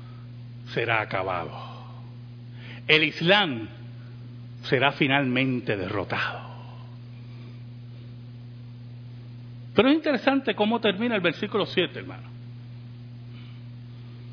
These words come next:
"El celo de Jehová de los ejércitos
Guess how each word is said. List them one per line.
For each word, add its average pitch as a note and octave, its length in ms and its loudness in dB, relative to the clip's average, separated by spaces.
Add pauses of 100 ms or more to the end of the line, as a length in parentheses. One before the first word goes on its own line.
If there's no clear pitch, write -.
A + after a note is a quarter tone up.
(760)
"El E3 300 6
celo B3+ 520 6
de G#3+ 140 6
Jehová G3 720 6
de F3+ 80 6
los F3 220 4
ejércitos D#3 680 2